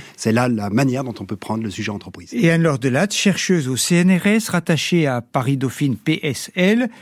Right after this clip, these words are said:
Speaker 2: autrice, auteure de L'État droit dans le mur,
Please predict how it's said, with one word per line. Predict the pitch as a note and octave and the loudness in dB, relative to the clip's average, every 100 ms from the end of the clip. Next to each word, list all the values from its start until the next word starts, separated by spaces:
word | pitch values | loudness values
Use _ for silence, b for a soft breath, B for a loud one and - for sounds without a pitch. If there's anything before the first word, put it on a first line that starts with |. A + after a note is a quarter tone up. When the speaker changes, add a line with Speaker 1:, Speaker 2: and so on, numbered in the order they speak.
| B B | B B
Speaker 2:
autrice, | G3 F#3 D#3 E3+ - - E3 | 2 2 2 0 0 -6 -6
auteure | C3+ B2+ C#3 D3+ F#3+ C3+ | -6 -2 0 2 0 -2
de | C#3 | -2
L'État | C#3 C#3 C#3 A2+ | -2 -2 -4 -2
droit | C#3 | 0
dans | D3+ B2+ | 0 0
le | |
mur, | C3 F#3 G#3 | 2 4 2